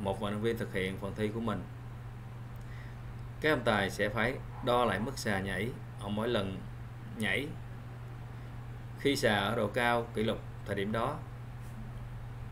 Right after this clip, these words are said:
Tức là sau khi vận động viên nhảy xong thì trọng tài sẽ đo lại xà, tránh trường hợp vận động viên khi nhảy đã tác động tới xà.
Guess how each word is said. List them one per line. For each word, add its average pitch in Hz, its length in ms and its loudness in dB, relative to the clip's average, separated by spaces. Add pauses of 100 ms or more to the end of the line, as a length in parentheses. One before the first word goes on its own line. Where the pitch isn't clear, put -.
(680)
Tức - 120 0
là 120 100 4
sau 123 180 2
khi 127 140 4
vận 107 300 4
động 113 80 -2
viên 120 220 2
nhảy 107 240 2
xong 113 320 2 (260)
thì 98 100 -4
trọng 101 100 0
tài 92 280 4
sẽ 101 140 -2
đo 110 240 4
lại 95 140 4
xà, 92 320 2 (540)
tránh 143 160 -2
trường 123 140 0
hợp 95 180 0
vận 101 100 -2
động 107 120 -2
viên 113 260 4 (340)
khi 117 180 4
nhảy 107 380 2
đã 113 60 -2
tác 139 200 -2
động 92 200 -2
tới 117 100 2
xà. 95 320 0